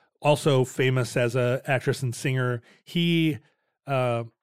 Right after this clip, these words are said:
he left his wife or girlfriend the day they met and ran off. They got married in the night. He, I think, started directing her in films.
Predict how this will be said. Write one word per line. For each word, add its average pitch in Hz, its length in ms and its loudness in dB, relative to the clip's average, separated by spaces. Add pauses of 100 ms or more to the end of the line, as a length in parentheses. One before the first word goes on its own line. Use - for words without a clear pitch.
(340)
he 170 400 -4
left 135 420 -2
his - 760 -4 (140)
wife 127 340 -4
or 123 60 -6
girlfriend 127 500 -2
the 123 80 -2
day 120 260 0
they 120 160 -2
met 117 340 -2
and 107 200 -6
ran 113 200 -4
off. 117 180 -6
They 123 80 -8
got 113 180 -6
married 110 240 -4
in 113 120 -4
the 110 60 -6
night. 107 440 -8 (460)
He, 139 540 -2 (540)
I 131 80 -4
think, 123 200 -4
started 120 400 -2
directing 110 560 -4
her 135 200 -2
in 123 160 -4
films. 135 880 -2